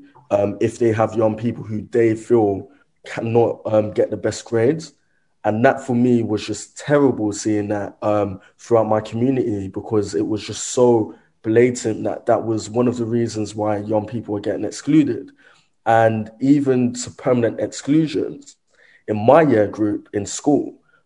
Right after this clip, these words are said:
um, anyone who went to a pupil referral unit after a permanent exclusion either fell into the criminal justice system or they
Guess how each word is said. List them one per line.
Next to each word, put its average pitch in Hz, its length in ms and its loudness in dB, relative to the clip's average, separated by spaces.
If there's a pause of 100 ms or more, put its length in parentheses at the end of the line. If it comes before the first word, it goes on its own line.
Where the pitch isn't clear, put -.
(120)
um, 107 480 2 (500)
anyone 139 520 6
who 123 180 4
went 117 140 4
to 117 100 -2
a 107 40 -2
pupil 110 360 -4
referral 107 480 2
unit 98 260 -6
after 104 280 -2
a 98 60 -10
permanent 107 460 -4
exclusion 120 800 -4
either 110 520 0 (320)
fell 131 340 6
into 127 200 0
the 117 100 -2
criminal 107 360 -2
justice 113 460 -6
system - 560 -8 (340)
or 107 140 0
they 107 220 2